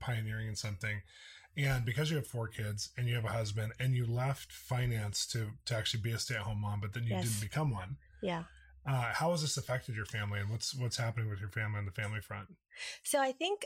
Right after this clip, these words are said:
Speaker 2: um, it was definitely something very unexpected.
Speaker 1: Yeah.
Speaker 2: Um, and instead,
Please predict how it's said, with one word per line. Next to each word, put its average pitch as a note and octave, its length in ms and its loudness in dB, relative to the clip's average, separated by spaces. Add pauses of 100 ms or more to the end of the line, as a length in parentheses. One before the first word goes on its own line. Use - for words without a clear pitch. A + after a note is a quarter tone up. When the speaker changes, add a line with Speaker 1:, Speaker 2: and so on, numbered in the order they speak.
(100)
Speaker 2:
um, F#3+ 480 2 (1600)
it A3+ 160 4
was A3+ 200 2
definitely A3 460 2
something F#3 500 0
very G3 380 4
unexpected. D#3+ 800 -2 (180)
Speaker 1:
Yeah. F3 460 2
Speaker 2:
Um, E3+ 180 0 (480)
and F3+ 580 2 (140)
instead, F#3+ 600 2